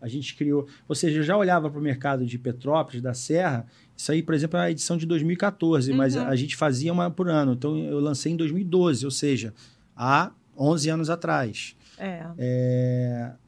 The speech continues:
Speaker 2: E a
Speaker 1: a mesma
Speaker 2: Serra
Speaker 1: coisa em Búzios. A gente lançou a, de Búzios, não tinha casamento em
Speaker 2: Não
Speaker 1: Búzios
Speaker 2: tinha,
Speaker 1: que a
Speaker 2: não,
Speaker 1: gente
Speaker 2: tô falando,
Speaker 1: lançou.
Speaker 2: explodiu.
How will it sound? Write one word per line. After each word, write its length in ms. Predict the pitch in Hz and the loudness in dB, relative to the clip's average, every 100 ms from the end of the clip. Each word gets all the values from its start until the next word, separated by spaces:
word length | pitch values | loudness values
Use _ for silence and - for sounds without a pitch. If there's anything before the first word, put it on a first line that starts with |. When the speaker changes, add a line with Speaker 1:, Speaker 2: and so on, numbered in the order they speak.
| _ | _
Speaker 2:
E 80 | 233 | 2
a 60 | 226 | 4
Speaker 1:
a 20 | |
mesma 200 | 139 254 | 6 6
Speaker 2:
Serra 120 | 254 | 6
Speaker 1:
coisa 220 | 240 180 226 | 6 6 6
em 40 | |
Búzios. 440 | 196 190 175 123 | 6 6 6 6
A 20 | 131 | 2
gente 220 | 135 165 | 0 0
lançou 640 | 160 135 - 165 190 214 | -2 -2 -2 0 0 0
a, 220 | 185 185 190 | -2 -2 0
de 120 | 175 | -2
Búzios, 400 | 151 202 220 240 | 2 2 2 4
não 120 | 262 | 4
tinha 200 | 254 330 | 4 2
casamento 320 | 320 190 165 320 | 2 2 2 2
em 40 | |
Speaker 2:
Não 60 | 415 | 4
Speaker 1:
Búzios 160 | 415 | 4
Speaker 2:
tinha, 40 | 381 | 6
Speaker 1:
que 40 | |
a 20 | |
Speaker 2:
não, 40 | 453 | 6
Speaker 1:
gente 40 | |
Speaker 2:
tô 80 | - | 6
falando, 180 | 453 392 | 6 4
Speaker 1:
lançou. 100 | 311 - | 4 2
Speaker 2:
explodiu. 600 | 359 427 381 427 440 | 4 4 6 4 4